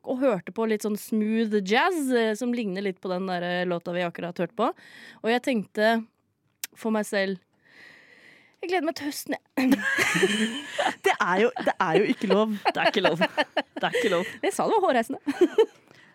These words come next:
Speaker 3: Det er, altså, men det er, det er jo sykt, eh, sykt norsk, da. Robin, har du noe norskt?
Speaker 2: Nei, jeg bare
Speaker 3: Nei.
Speaker 2: jeg, eh, jo, nå, ja. Jeg har hørt meg selv så dårlig. Men har du
Speaker 1: Ja,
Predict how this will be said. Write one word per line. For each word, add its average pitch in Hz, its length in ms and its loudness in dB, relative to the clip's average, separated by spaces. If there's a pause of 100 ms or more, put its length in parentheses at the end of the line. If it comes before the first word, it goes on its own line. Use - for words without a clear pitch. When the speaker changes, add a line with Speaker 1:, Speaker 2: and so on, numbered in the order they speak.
Speaker 3:
Det 131 80 2
er, - 80 0
altså, 175 240 0
men 170 80 0
det 165 80 2
er, 127 240 0
det 165 80 0
er 135 140 0
jo 147 60 4 (100)
sykt, 165 420 -2
eh, 175 240 4
sykt 202 240 -4
norsk, 202 160 -2
da. 226 80 0 (140)
Robin, 202 260 2
har 190 80 4
du 180 80 4
noe 175 140 4
norskt? - 320 -4 (880)
Speaker 2:
Nei, 277 160 4
jeg 285 100 2
bare 277 160 2
Speaker 3:
Nei. 151 140 0 (260)
Speaker 2:
jeg, 269 140 2 (100)
eh, 269 480 6
jo, 330 80 6
nå, 339 200 6 (280)
ja. 220 220 2 (180)
Jeg 285 160 4
har 302 240 6
hørt 277 240 2
meg 269 80 0
selv 240 240 -6
så 240 160 -8
dårlig. 208 300 -2 (240)
Men 226 260 2
har 233 80 4
du 233 60 6
Speaker 1:
Ja, 240 80 4